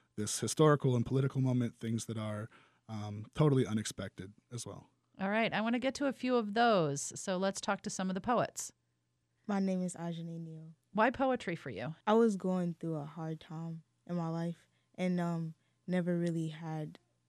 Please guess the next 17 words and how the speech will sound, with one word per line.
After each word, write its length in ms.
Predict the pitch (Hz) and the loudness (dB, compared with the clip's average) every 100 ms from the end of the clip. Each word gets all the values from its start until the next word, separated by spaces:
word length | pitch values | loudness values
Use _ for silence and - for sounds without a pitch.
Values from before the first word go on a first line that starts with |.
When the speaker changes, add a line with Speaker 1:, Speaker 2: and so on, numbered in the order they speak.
| _ _ | _ _
Speaker 3:
anybody 560 | - 190 180 170 165 165 | 0 2 2 2 0 -4
to 120 | - | -8
talk 280 | 156 165 170 | -10 -8 -8
to, 280 | - 190 185 - _ _ | -6 -6 -6 -10 _ _
so 540 | - - 175 165 156 160 _ _ | -20 -6 -2 -2 -4 -8 _ _
I 100 | - | -8
just 440 | 165 165 156 - - _ 165 | -6 -4 -6 -10 -18 _ -8
ventured 400 | 165 160 - 156 | -6 -4 -6 -6
out 260 | 147 151 - - | -6 -8 -10 -16
to 120 | - 151 | -14 -12
writing 500 | 151 156 156 160 156 _ _ _ _ | -10 -8 -8 -10 -14 _ _ _ _
and, 240 | - 156 151 | -8 -8 -8
like, 220 | 147 147 | -12 -14
keeping 300 | - 160 156 | -10 -6 -4
it 140 | 147 | -6
to 120 | - 165 | -8 -10
myself. 460 | 151 151 156 156 | -10 -12 -12 -14